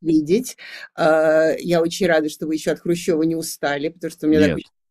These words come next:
Speaker 1: впечатление, что последние месяцы мы только о нём и говорим. Но сейчас хороший повод,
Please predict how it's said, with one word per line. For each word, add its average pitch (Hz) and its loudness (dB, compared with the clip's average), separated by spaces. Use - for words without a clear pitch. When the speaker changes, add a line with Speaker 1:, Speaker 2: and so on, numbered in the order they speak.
Speaker 1:
впечатление, 185 4
что 170 -10
последние 170 -2
месяцы 170 -4
мы 160 -8
только 160 -4
о 156 2
нём 156 0
и 151 0
говорим. 170 2
Но 185 2
сейчас 196 -2
хороший 175 -2
повод, 247 -4